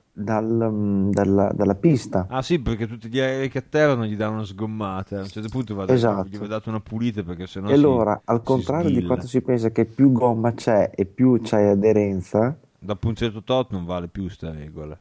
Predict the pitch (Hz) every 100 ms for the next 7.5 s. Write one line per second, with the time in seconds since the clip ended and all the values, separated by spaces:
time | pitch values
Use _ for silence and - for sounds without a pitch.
0 | _ 135 127 120 113 - - 78 82 98
1 | 123 - 123 110 - 110 107 107 104 113
2 | 113 - 113 104 107 - 110 110 120 110
3 | 98 98 98 _ 80 78 78 - 80 90
4 | 117 107 95 98 - 104 101 98 90 90
5 | 85 - 82 80 80 - _ 101 95 95
6 | 117 110 101 - 98 - 98 98 98 107
7 | 95 98 113 107 110